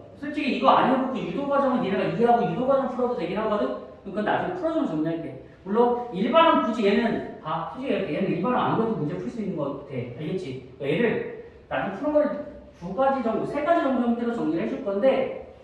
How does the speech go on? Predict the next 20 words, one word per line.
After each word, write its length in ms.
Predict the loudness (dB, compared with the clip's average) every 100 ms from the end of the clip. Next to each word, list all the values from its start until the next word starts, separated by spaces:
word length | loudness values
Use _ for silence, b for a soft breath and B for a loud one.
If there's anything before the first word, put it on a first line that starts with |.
| B B B
니네 300 | 0 2 2
그걸 260 | 0 0 0
다 200 | 0 0
정리할 300 | 0 2 0
필요는 200 | 0 -2
없겠지, 260 | -2 -2 -2
그치? 400 | -2 -2 -6 -10
시간 340 | -8 -2 0 0
없으면 260 | -2 -2
공식 220 | -2 -2 -4
외우고 160 | -6 -6
내일 260 | -6 -6
딱 340 | -4 -6 -8 -12
집어넣고 560 | -8 -6 -6 -10 -14 -20 -8
풀면 220 | -4 -2
되는 260 | -2 -4
거야. 140 | -4 -6
그리고, 760 | -6 -4 0 2 0 -2 -10 -14 -20 -20 -18
어, 340 | -8 -4 -4 -4
어차피 800 | -4 -4 -2 -2 -2 -4 -12